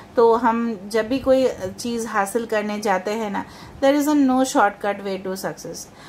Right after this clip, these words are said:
ठीक है, वो shortcut नहीं होता है, हमेशा उसके लिए एक बड़ा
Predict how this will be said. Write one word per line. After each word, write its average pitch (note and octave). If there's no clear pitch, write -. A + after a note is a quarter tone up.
ठीक A#3
है, A3
वो G#3+
shortcut B3+
नहीं A3
होता F#3+
है, D#3+
हमेशा G#3+
उसके A3
लिए G#3
एक G3
बड़ा F#3